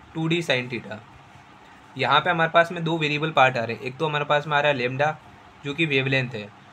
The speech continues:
और दूसरा हमारे पास में आ रहा है theta। तो ये जो methods होते हैं ये इन्हीं चीज़ पे base होते हैं, ठीक है। किसी method में आपके पास में जो wavelength होगी वो continuous होगी और किसी के अंदर आपके पास में जो wavelength होगी वो monochromatic होगी, यानी कि फिक्स wavelength होगी। और किसी method में आपका जो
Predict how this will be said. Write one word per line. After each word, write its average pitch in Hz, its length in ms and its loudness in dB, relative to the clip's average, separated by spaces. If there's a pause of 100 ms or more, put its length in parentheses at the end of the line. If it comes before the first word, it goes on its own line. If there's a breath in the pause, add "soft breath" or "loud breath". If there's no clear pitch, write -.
और 143 120 0
दूसरा 143 240 -2
हमारे 151 180 0
पास 147 200 2
में 151 100 0
आ 143 40 2
रहा 147 120 2
है 160 120 -4
theta। 120 340 -6 (460 loud breath)
तो 170 100 -2
ये 165 160 0
जो 180 100 -2
methods 165 380 0
होते 165 200 -4
हैं 165 60 -4
ये 170 100 -2
इन्हीं 160 260 -6
चीज़ 156 240 -10
पे 170 120 -2
base 139 260 0
होते 120 200 -6
हैं, 113 120 -8
ठीक 156 180 -10
है। 180 100 -6 (440 loud breath)
किसी 165 220 -2
method 170 280 2
में 170 120 0
आपके 156 240 2
पास 156 260 0
में 160 100 -6
जो 160 100 -6
wavelength 139 400 -2
होगी 151 300 -2
वो 143 320 0
continuous 147 420 -4
होगी 156 260 -8 (320 loud breath)
और 160 120 -2
किसी 160 260 -8
के 175 80 -4
अंदर 165 160 0
आपके 151 220 2
पास 147 220 0
में 151 60 -6
जो 151 100 -6
wavelength 139 360 -2
होगी 143 200 -4
वो 143 220 0
monochromatic 139 680 -4
होगी, 139 220 -4
यानी 131 160 -6
कि 147 100 -6
फिक्स 143 300 -4
wavelength 131 400 -4
होगी। 107 220 -10 (500 loud breath)
और 143 120 0
किसी 156 220 -4
method 160 260 0
में 160 100 2
आपका 151 220 0
जो 160 140 -4